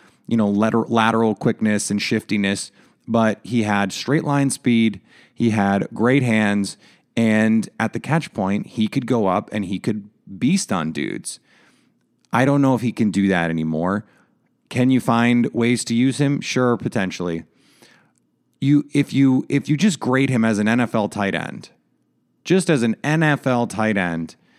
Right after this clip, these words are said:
he probably had a B minus C plus season. B minus, if we're being generous.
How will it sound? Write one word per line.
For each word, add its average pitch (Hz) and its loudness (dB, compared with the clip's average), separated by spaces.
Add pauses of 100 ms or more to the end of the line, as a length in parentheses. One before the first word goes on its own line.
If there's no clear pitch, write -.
(120)
he - -8
probably 139 2
had 110 2
a 98 2
B 90 0
minus 92 0
C - -4
plus 82 -8
season. - -12 (880)
B 127 2
minus, 64 -6
if - -14
we're 92 -4
being 80 -6
generous. - -12